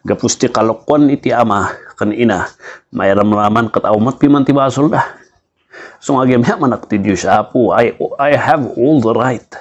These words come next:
Nga mangibabain, nga mangipababain, kanya na mangisubli, kanya na, but agyam manak ta tinanganak. And that is a long suffering agtawd.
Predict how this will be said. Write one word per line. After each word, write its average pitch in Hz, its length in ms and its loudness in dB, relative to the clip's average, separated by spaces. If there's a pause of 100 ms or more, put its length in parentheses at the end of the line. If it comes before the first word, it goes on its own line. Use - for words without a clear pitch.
(720)
Nga 117 160 0
mangibabain, 139 680 2
nga 131 120 4
mangipababain, 127 1080 2
kanya 131 280 2
na 127 40 0
mangisubli, 127 680 2
kanya 123 260 2
na, 131 100 2
but 117 280 -2 (440)
agyam 117 360 2
manak 113 240 0
ta 90 100 0
tinanganak. 78 800 -6 (580)
And 92 160 -2
that 123 240 2
is 131 160 0
a 120 80 2
long 131 320 2
suffering 127 560 0
agtawd. 95 640 -2